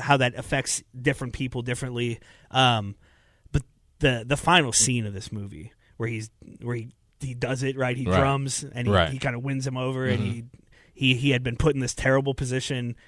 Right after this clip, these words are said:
Speaker 1: He had really been, I mean, like, J K Simmons was just trying to screw him over, and he overcomes, and he kinda wows everybody, and it just ends with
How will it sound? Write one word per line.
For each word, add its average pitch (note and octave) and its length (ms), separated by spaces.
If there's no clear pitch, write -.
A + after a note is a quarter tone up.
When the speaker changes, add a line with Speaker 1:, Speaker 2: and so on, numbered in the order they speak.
Speaker 1:
He B2+ 100
had A#2+ 100
really C3+ 240
been, B2 380
I B2 80
mean, A#2 220
like, A#2 140
J C3+ 160
K C3 160
Simmons B2 240
was A#2+ 60
just B2 140
trying B2 160
to G#2+ 40
screw - 320
him B2+ 80
over, B2 420
and A#2+ 140
he A#2 200
overcomes, C3 760
and B2 160
he A2+ 80
kinda B2 240
wows B2 400
everybody, B2 580
and B2+ 120
it A#2+ 120
just C3+ 220
ends C3 360
with B2 300